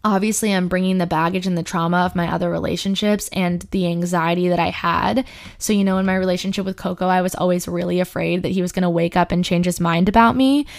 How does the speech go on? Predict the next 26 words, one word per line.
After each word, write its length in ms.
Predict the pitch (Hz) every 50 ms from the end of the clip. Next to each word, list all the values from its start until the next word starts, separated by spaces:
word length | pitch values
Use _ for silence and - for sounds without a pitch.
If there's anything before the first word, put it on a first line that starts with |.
| - - - - -
And 80 | 208
it's 120 | 208 202 -
hard 280 | - - 190 180 185 185
for 140 | - 214
me 140 | 202 208 208
to 80 | 190 180
not 440 | 180 175 165 165 165 156 - - -
think 360 | - - 185 165 175 - -
that 200 | - 180 175 123
way 220 | 196 190 190 190
about 260 | 190 180 175 175 160
my 140 | 170 175 175
current 380 | - - - 180 175 - - -
partner, 400 | - 180 165 - - 180 190 196
that 100 | - 196
he's 160 | 185 190 -
gonna 160 | - 185 180
wake 300 | 175 170 170 165 - -
up 160 | 170 - -
and 100 | - 185
not 140 | 180 170 143
wanna 160 | 156 175 175
be 160 | - - 117 107
with 180 | 190 - -
me 80 | 226 226
anymore. 520 | 233 233 240 247 254 262 269 269 285 294